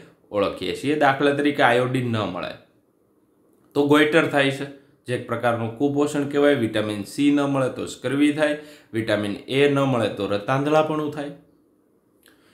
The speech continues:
તો આવા જે અલગ અલગ આ કુપોષણની બાબત છે, માલન્યુટ્રિશન કહી શકીએ એમને. તો આજે આપણે વાત કરી,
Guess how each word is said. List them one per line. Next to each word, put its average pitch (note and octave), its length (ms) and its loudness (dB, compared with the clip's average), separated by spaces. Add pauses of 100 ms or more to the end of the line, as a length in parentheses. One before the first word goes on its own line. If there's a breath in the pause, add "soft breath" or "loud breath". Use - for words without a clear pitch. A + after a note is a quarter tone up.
(800 soft breath)
તો F#3 80 6
આવા F3 440 4
જે G3+ 280 2
અલગ E3 280 4
અલગ G#3 220 4 (420)
આ D#3 80 0
કુપોષણની G3 920 2
બાબત F#2 400 2
છે, - 160 -12 (280)
માલન્યુટ્રિશન D3 840 2
કહી F#2 220 -4
શકીએ E2+ 380 -10
એમને. D2+ 260 -12 (2000)
તો F3 80 4
આજે D#3+ 420 4
આપણે E3 260 2
વાત D3 320 4
કરી, E3 360 0